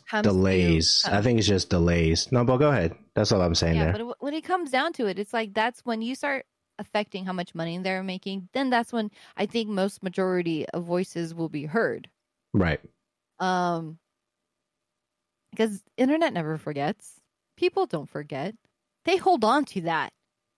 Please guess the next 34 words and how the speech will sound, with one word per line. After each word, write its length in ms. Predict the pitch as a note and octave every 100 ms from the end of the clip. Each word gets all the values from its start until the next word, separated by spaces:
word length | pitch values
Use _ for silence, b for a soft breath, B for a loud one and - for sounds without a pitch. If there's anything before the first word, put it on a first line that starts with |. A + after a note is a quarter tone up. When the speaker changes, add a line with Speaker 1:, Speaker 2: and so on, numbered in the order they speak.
| _ -
Speaker 1:
They 140 | G#3+
will 140 | D#4+ F#4+
hold 200 | D#4 C4
on 180 | A#3 A3+
to 80 | A3
that 160 | A#3 -
for 120 | F#3+
a 100 | F3+
long 300 | F3+ F#3 F#3+
time. 540 | - G#3+ D3 F#2 G#3+ _ _ _ _ _ _ _ _ _
Uh, 500 | - F#3 F3+ F3 E3 - - _ -
<sighs> 60 | F#3+ B B B _ _ _ _ _ _ _ _ _ _ _ _ _ _ _ _ _
but 80 | B3+
they're, 260 | D4+ D4 A#3+
they're, 440 | A3+ A#3 A3+ G#3+ -
it's 220 | G#3+ - -
like, 280 | G3+ G3 -
it's 280 | F#3 - -
like, 160 | F#3 G3
I 120 | G#3+
don't, 340 | G3+ E3 D#3
I'm 200 | B2+ F3
not, 280 | F#3 D#3+ D#3 -
I'm 140 | E3+
not 160 | E3+ E3
supporting 580 | D#3+ - D3+ D3 C#3+ C#3+
any, 200 | D3 D3
for 160 | - E3+
me 160 | D#3+
personally, 600 | - D3 - C#3+ C#3+ C#3+
any 140 | C#3 C#3+
Activision 600 | C3+ - D3 C#3+ D3 D3
Blizzard 340 | C#3 C#3+ C#3+
games. 400 | D3 C3 C3+ D3+